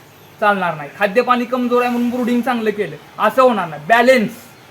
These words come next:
गाडी जर रस्त्याने व्यवस्थित चालायची असेल, तर त्याची दोन्हीही चाकं आपल्याला व्यवस्थित चालली पाहिजे. जर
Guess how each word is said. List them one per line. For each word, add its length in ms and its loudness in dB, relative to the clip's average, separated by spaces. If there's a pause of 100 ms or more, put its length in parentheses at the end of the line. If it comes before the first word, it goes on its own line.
(520)
गाडी 260 2
जर 160 0
रस्त्याने 360 -2
व्यवस्थित 420 2
चालायची 380 0
असेल, 260 -6
तर 60 -2
त्याची 260 -6
दोन्हीही 560 0
चाकं 320 -2
आपल्याला 300 -2
व्यवस्थित 460 0
चालली 240 -2
पाहिजे. 320 -8
जर 60 -8